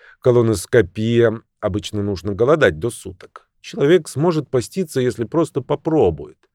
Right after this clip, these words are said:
Голодание, как и многое другое, становится тем проще, чем чаще его повторять. Оно не требует какого-то навыка.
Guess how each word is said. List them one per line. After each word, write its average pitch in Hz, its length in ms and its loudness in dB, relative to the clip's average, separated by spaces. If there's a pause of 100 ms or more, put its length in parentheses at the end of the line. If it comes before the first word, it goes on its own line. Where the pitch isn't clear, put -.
(380)
Голодание, 87 640 4
как 82 200 -12
и 82 40 -10
многое 92 340 -4
другое, 85 480 0
становится 110 540 -6
тем 110 280 -4
проще, 143 640 -4
чем 120 320 -2
чаще 175 420 0
его 120 160 -2
повторять. 131 580 -8 (320)
Оно 160 200 4
не 202 120 2
требует 175 420 4
какого-то 135 440 -2
навыка. 107 540 0